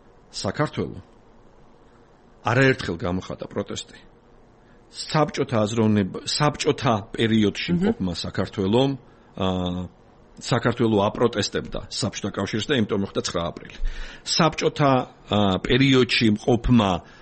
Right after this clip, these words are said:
Speaker 1: აა, ეროვნულმა მოძრაობამ შექმნა დამოუკიდებელი საქართველო. ამიტომ ის, რომ აი საბჭოთა კავშირში ვცხოვრობდით, კი ვცხოვრობთ, მან ხო უნდა გამოვიდეთ?
Speaker 2: კი, უნდა
Speaker 1: ოდესმე
Speaker 2: გამოვიდეთ.
Speaker 1: ხო უნდა გამოვიდეთ აქედან?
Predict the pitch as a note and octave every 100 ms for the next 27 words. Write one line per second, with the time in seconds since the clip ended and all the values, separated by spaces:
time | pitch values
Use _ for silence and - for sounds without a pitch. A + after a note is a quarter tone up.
0 | - G#2 F#2+ F#2 F#2 F2+ F2+ F2 F2 -
1 | - - - - - - A#2+ A#2+ A#2+ A2+
2 | F2+ G2 G2 G#2+ G#2+ A#2+ C#3+ C#3+ - -
3 | A2 C3 A2 F#2 F2+ F2 F#2+ G2 G#2 F2
4 | G2 - B2 D#3 F3 A3 G3 - C3+ A#2+
5 | A2+ - F3 - E3+ E3 C#3 C3+ - G#2+
6 | - - F3 F3+ D3 A2 F2+ - - -
7 | G#3+ F3+ F3 F#3+ D#3 C#3+ C#3 C#3+ D#3 C#3+
8 | C3 C#3 A#2+ - - - - - - -
9 | - A#3+ D#3+ F#3+ F3 F#3 A#3 G3 E3 E3
10 | G3 F3+ C#3+ F3 G#3+ E3 B2 C3 B2+ F#2